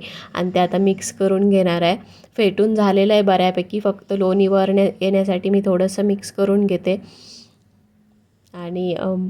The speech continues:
बरंच मिक्सरला जे मी लावून काढते त्याच्यापेक्षा जास्त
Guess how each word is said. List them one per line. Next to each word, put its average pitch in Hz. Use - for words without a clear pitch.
बरंच 196
मिक्सरला 202
जे 190
मी 196
लावून 185
काढते 185
त्याच्यापेक्षा 185
जास्त 196